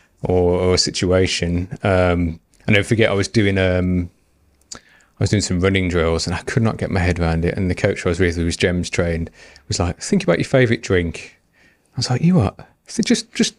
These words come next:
trust me. Think about your favorite drink." And I was just like, "Okay, I'll do that." And, uh, and, and he was right. All of a sudden, I kind of opened up.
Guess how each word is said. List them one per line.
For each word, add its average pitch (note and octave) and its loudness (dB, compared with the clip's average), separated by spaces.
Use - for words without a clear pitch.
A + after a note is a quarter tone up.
trust - 2
me. A2+ 2
Think D3+ 0
about - 0
your - 2
favorite B2 2
drink." F2 -2
And G2 -2
I F#2 0
was F#2 0
just G2 -2
like, G2 -2
"Okay, G#2 0
I'll B2 0
do F#2 2
that." A2 0
And, G2 2
uh, G2+ 4
and, A#2 2
and C3+ 4
he A#2+ 4
was A2 2
right. D#3+ 2
All C3 2
of A#2+ 4
a G#2+ 0
sudden, G#2+ 2
I F#2+ 4
kind G#2+ 0
of G2 -2
opened A2 2
up. - 0